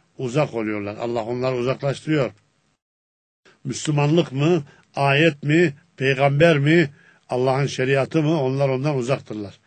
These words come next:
Allah onları uzaklaştırıyor. "Ve in yarav kulle ayetin la yu'minu biha." Çünkü onlar Gerçeklerin her türlü belirtisini görseler de ona inanmazlar. Evet.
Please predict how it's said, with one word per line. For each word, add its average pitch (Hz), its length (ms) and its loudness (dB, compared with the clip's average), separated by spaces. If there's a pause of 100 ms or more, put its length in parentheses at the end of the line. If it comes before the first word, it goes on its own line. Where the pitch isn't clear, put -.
(400)
Allah 123 240 -4
onları 120 280 -4
uzaklaştırıyor. 123 840 -6 (1500)
"Ve 170 240 2
in 143 40 0
yarav 147 400 4
kulle 139 360 -2
ayetin 180 640 2
la 147 140 4
yu'minu 143 480 0
biha." 104 320 -4 (100)
Çünkü 165 280 -2
onlar 147 400 2 (460)
Gerçeklerin 160 680 2
her 185 260 4
türlü 160 480 0
belirtisini 156 680 2
görseler 151 600 2
de 175 240 6 (340)
ona 160 280 2
inanmazlar. 170 800 2 (1120)
Evet. 104 200 -14